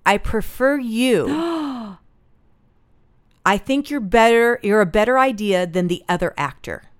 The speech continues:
Speaker 2: Who was the other one?
Speaker 1: She said she was never told who the other actor was.
Speaker 2: Uh, who she was up against.
Speaker 1: She doesn't know.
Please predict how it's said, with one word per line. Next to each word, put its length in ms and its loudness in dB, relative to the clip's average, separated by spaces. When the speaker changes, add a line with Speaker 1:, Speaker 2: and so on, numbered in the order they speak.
Speaker 2:
Who 200 -6
was 300 4
the 960 8
other 60 2
one? 60 -20
Speaker 1:
She 180 -8
said 340 4
she 180 -4
was 200 0
never 320 2
told 440 -2
who 180 -4
the 160 -6
other 320 -4
actor 320 -6
was. 480 -6
Speaker 2:
Uh, 40 -4
who 80 -4
she 160 -4
was 160 0
up 160 0
against. 360 -4
Speaker 1:
She 100 -8
doesn't 300 -6
know. 300 -10